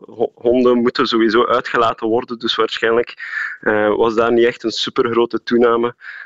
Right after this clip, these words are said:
eh, door corona, maar zeker gewoon in het aantal totale recreanten. Ja, dat is, eh,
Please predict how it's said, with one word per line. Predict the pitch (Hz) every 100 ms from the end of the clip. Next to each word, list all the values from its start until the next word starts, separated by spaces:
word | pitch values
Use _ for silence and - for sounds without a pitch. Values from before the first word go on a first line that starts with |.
| -
eh, | 110 107 107
door | 101 117
corona, | - 113 113 117 110
maar | 101
zeker | 104 110 123
gewoon | 107 101 110 110
in | 104 101
het | 95
aantal | 98 101 95 -
totale | - 92 92 95 107
recreanten. | 107 - 107 101 104 101
Ja, | 98
dat | 98 95
is, | -
eh, | -